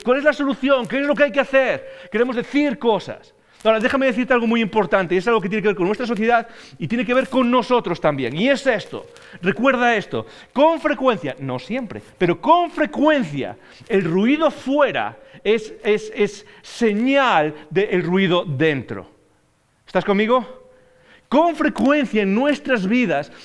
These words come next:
el ruido afuera es señal de ruido dentro, y es ahí donde está el problema. Que vivimos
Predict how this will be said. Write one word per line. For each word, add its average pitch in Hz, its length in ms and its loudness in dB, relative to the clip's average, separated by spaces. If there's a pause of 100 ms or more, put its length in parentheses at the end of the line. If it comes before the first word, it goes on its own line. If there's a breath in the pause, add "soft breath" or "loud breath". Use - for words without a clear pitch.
(160 loud breath)
el 208 160 0
ruido 254 460 2
afuera 190 680 0 (480 soft breath)
es 262 220 -4
señal 233 520 2
de 175 120 2
ruido 165 500 0
dentro, 139 580 -2
y 226 160 2
es 330 160 0
ahí 240 280 0
donde 202 180 -2
está 165 140 -2
el 143 80 -2
problema. 113 400 -10 (720 soft breath)
Que 202 80 0
vivimos 247 300 2